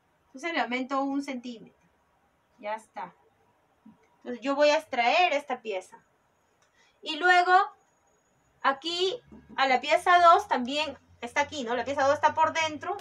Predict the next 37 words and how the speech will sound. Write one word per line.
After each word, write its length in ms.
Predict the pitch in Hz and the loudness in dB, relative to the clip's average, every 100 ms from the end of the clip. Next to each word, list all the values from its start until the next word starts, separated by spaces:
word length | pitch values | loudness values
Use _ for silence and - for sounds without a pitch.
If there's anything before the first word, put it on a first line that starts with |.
| 233 | -12
y 40 | |
también 280 | 233 240 269 | -6 -4 -2
le 80 | 277 | -2
voy 100 | 269 | -2
a 80 | 269 | -2
me-, 160 | 233 | -6
le 220 | 220 220 233 | -10 -10 -6
voy 120 | 262 | -2
a 120 | 269 | 0
dar, 260 | 269 262 240 | 2 0 -4
en 100 | 277 | -8
este 220 | 302 359 | -8 -4
caso, 220 | 403 427 392 | -4 -4 -12
fa-, 380 | - 523 494 - | -6 -2 -2 -2
suficiente 520 | - 440 427 539 523 508 | -10 -10 -6 -4 -4 -4
con 140 | 285 | -2
uno 200 | 349 349 | -2 -2
nada 120 | 247 | 0
más, 120 | 254 269 | -2 -4
porque 180 | 277 | -8
ahí 80 | 370 | -6
va 60 | 392 | -4
a 40 | |
haber 220 | 370 359 - | -4 -6 -10
un 120 | 254 | -16
pequeño 640 | 320 349 311 311 247 202 - _ _ | -14 -12 -8 -6 -6 -6 -12 _ _
pastillado, 680 | 247 247 262 240 294 233 196 | -6 -6 -8 2 4 4 0
¿no? 80 | 240 - _ _ _ _ _ _ _ _ _ _ _ _ _ _ _ - | -10 -20 _ _ _ _ _ _ _ _ _ _ _ _ _ _ _ -18
Y 140 | 311 | 0
le 80 | 302 | 2
aumento 500 | 285 285 277 285 262 | 2 2 -2 -2 -2
uno. 420 | 254 220 190 190 _ _ _ _ _ _ _ _ _ _ - | -4 -8 -12 -18 _ _ _ _ _ _ _ _ _ _ -4
Aumentar 480 | 254 254 262 294 | -2 -2 0 0
un 120 | 302 294 | 0 -6
centímetro 580 | 285 247 277 262 269 | -10 -8 -10 -8 -6
de 120 | 254 240 | -6 -8
costura, 500 | 202 - 196 - | -16 -20 -20 -20